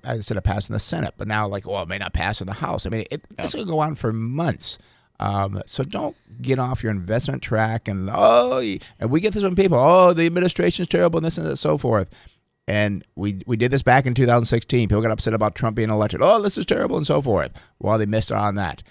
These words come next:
Speaker 1: If they did the same thing <laughs> back in November, "Oh, Joe Biden's invest-, you know, president now. I'm gonna get out of the market." Ag-,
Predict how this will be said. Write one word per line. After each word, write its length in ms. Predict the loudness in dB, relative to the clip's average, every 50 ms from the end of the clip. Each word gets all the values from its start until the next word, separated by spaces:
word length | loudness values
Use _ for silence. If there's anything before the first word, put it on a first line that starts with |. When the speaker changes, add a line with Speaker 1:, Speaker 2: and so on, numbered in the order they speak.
| _ _ _ _
Speaker 1:
If 160 | -4 -2 0
they 120 | 2 2 2
did 100 | 2 2
the 100 | 0 0
same 280 | 0 2 2 2 2
thing 240 | 2 4 4 4 4 2 -2 -6
<laughs> 120 | -2 -2
back 180 | -2 0 0 0
in 60 | 2
November, 400 | 2 4 4 4 2 2 2 -2 -4 -4 0
"Oh, 160 | 2 2 2 2
Joe 180 | 0 -2 -4
Biden's 360 | -2 -2 0 0 0 0 0
invest-, 340 | 0 2 2 2 2 0 -2 -12 -16 -12 -6 -2
you 80 | 0 2
know, 320 | 2 2 2 0 -2 -2
president 360 | 2 4 6 6 6 4 4
now. 120 | 2 4 4
I'm 120 | 4 4
gonna 140 | 2 2 2
get 120 | 2 4
out 60 | 4
of 40 | 2
the 40 | 2
market." 360 | 0 0 -2 -2 -4 -8 -12 -10
Ag-, 200 | -12 -12 -12